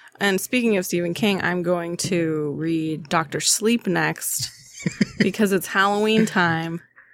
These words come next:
Speaker 1: and Halloween is the time for spooks.
Speaker 2: Time for spooky scary.
Speaker 1: Yeah, and
Speaker 2: Here
Speaker 1: the
Speaker 2: we go.
Speaker 1: new, the Doctor Sleep movie is coming out at the end of the month.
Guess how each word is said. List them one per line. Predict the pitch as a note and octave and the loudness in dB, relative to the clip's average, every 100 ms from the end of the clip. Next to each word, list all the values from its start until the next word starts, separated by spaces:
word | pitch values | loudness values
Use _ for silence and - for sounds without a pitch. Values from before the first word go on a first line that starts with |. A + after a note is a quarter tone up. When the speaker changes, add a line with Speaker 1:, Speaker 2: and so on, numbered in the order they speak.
| _ - | _ -14
Speaker 1:
and | E3+ | -4
Halloween | F3+ G3+ G#3 G3+ | 2 4 4 4
is | F#3+ | 2
the | F#3+ | 0
time | - F#3+ F#3+ | 2 2 2
for | F#3+ | 0
spooks. | - F3 - - - | 2 0 0 -2 -2
Speaker 2:
Time | C#3+ C#3+ D#3+ E3+ | 0 2 2 2
for | C3 E3 D#3 | 2 0 2
spooky | - - - F3 E3+ G3 F#3 | 0 -4 -2 -2 -2 -2 0
scary. | - F3+ E3+ D3 C#3 B2+ B2+ | 0 0 0 2 2 2 2
Speaker 1:
Yeah, | A3+ G3 E3 D3+ | 0 0 0 0
and | F#3+ F#3 | 0 0
Speaker 2:
Here | - | 2
Speaker 1:
the | |
Speaker 2:
we | G3 | 0
go. | G#3 G#3+ | 2 0
Speaker 1:
new, | G3+ | 0
the | G3+ | 0
Doctor | F3 G3 G#3+ | 2 0 0
Sleep | G3+ G3 - | -2 -2 0
movie | F3+ D#3+ | -2 -2
is | E3 | -4
coming | - F3 D#3 | -4 -4 -2
out | D3+ D3+ | -4 -6
at | |
the | D#3+ | -6
end | D3 | -6
of | C#3 | -6
the | C3+ | -4
month. | C#3 D3 - - | -4 -4 -6 -10